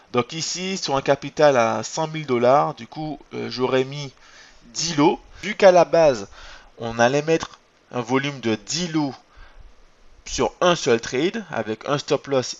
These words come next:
et un take profit, on va diviser en trois,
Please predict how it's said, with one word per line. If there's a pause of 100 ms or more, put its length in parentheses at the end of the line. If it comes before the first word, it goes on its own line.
et
un
take
profit, (480)
on
va (480)
diviser
en
trois,